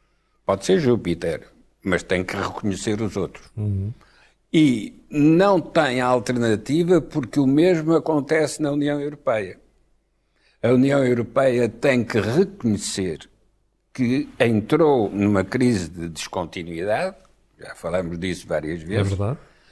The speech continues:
Speaker 1: e para a frente não vai ter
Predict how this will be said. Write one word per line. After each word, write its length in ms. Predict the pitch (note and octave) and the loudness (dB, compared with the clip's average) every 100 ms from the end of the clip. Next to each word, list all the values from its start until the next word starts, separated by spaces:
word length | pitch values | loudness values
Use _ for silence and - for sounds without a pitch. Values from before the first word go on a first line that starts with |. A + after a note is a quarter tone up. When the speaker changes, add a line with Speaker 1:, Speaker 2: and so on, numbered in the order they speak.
| - _ _ - | -20 _ _ -2
Speaker 1:
e 560 | C#3 D#3 G3 A3 - _ _ | 2 4 2 -2 -10 _ _
para 220 | - C#3+ B2+ | 0 2 0
a 20 | |
frente 880 | - C3 A2+ A#2 A2 - D3 F3 B3+ - _ - | -2 0 2 2 -2 -4 -2 -2 -6 -16 _ -4
não 480 | A#2+ C3+ D3 C#3 C3 | 2 4 4 2 2
vai 340 | C3+ F3 C#3+ | 2 2 2
ter 640 | A#2 - C3+ G#2+ E2 A#1 | -2 -2 0 0 -2 -8